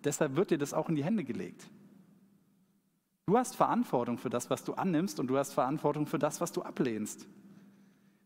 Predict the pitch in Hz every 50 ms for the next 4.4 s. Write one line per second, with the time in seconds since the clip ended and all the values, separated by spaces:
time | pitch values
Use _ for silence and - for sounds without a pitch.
0 | _ _ _ _ _ _ - - 196 226 233 214 - - 214 233 226 - 170 -
1 | - - 185 190 170 156 160 - - - - - - - - - - - - -
2 | - - _ _ - _ _ _ _ _ _ _ _ _ _ _ _ _ _ _
3 | _ _ _ _ _ _ _ _ _ _ _ _ _ _ _ _ _ - 151 147
4 | - - 151 143 143 143 -